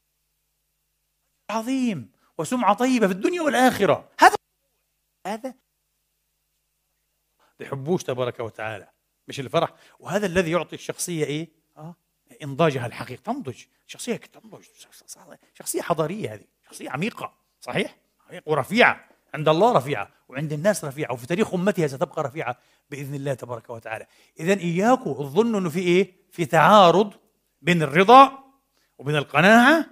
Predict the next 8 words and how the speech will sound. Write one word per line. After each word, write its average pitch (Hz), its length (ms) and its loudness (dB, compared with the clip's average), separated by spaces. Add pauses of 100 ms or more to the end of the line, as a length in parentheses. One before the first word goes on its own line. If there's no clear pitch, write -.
(160)
وبين 185 160 4
ماذا؟ 165 460 2 (360)
وبين 202 180 6
الطموح. 262 640 4
لا، 202 140 -12
ما 196 100 -18
في 190 120 -20
تعارض. - 260 -20